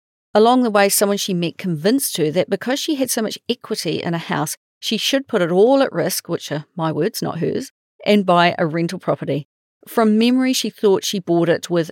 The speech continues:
a one hundred percent mortgage and she paid around a hundred thousand dollars for it.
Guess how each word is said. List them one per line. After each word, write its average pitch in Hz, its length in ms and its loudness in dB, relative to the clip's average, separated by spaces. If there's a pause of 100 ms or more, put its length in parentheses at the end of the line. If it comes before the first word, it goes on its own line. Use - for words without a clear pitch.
a 175 160 0
one 180 300 -2
hundred 214 280 -6
percent - 300 -6
mortgage 160 420 -2
and 185 120 -2
she 208 120 -2
paid 190 300 0
around 175 240 0
a 170 40 -6
hundred 160 360 -6
thousand 151 400 -2
dollars 147 260 0
for 208 260 -2
it. - 180 -8